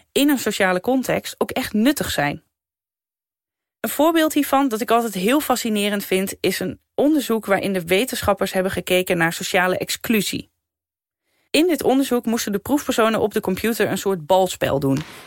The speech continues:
En ze dachten dat ze met twee andere proefpersonen aan het spelen waren, maar in werkelijkheid waren dat computergestuurde avatars.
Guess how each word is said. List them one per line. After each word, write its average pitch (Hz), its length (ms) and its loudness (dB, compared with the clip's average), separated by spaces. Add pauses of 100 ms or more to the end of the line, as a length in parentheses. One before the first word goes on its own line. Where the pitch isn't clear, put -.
En 185 100 -2
ze 185 120 -2
dachten 208 340 0
dat 202 140 0
ze - 80 -6
met 180 120 0
twee - 360 2
andere 214 340 4
proefpersonen 254 600 2
aan 226 80 0
het 233 100 -2
spelen 233 360 0
waren, 220 260 0
maar 190 120 0
in 185 100 -2
werkelijkheid 190 580 2
waren 180 260 2
dat 170 160 0
computergestuurde 180 840 0
avatars. 151 600 -2